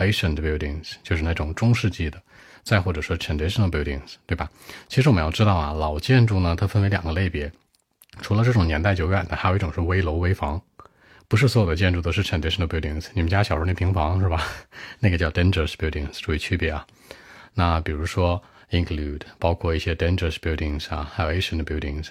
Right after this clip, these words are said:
对吧？All kinds of old buildings，所有的这种老建筑。那我觉得当地的部门可以能够出台一些措施，能够carry out certain policies，好出台。这个出台是颁布的意思啊，不是别的含义，carry out。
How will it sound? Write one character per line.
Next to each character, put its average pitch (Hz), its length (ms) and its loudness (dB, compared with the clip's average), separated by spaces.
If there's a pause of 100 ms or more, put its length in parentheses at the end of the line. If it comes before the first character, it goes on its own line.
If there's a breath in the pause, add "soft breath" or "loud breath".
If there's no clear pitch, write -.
(140)
对 87 100 -4
吧？ 78 180 -4
All - 140 -6
kinds 92 540 2
of 85 180 -2
old 80 220 -2
buildings， 78 460 -8
所 - 200 -2
有 95 60 0
的 73 100 -4
这 76 80 -6
种 73 100 -6
老 76 140 -8
建 78 220 -2
筑。 76 120 -4 (680 loud breath)
那 123 100 4
我 110 60 6
觉 - 120 -2
得 87 140 0
当 101 180 2
地 139 120 2
的 87 80 2
部 82 160 -2
门 76 180 -4
可 - 160 -6
以 78 40 -2
能 71 120 -4
够 78 140 -4
出 - 160 -6
台 85 160 -4
一 85 40 -2
些 95 80 -2
措 82 200 -6
施， 104 280 -2 (460 loud breath)
能 82 160 0
够 78 120 0
carry 90 360 2
out 78 220 -2
certain 90 320 -4
policies， 82 580 0
好 - 180 -4
出 - 160 -6
台。 80 320 -4 (480 loud breath)
这 - 140 0
个 180 60 6
出 - 160 0
台 110 160 6
是 117 80 4
颁 117 240 8
布 127 100 4
的 95 80 4
意 85 100 2
思 82 140 -2
啊， 80 140 2
不 95 100 2
是 110 100 6
别 87 140 4
的 87 60 2
含 82 200 -2
义， 80 120 0
carry 101 360 0
out。 90 380 -2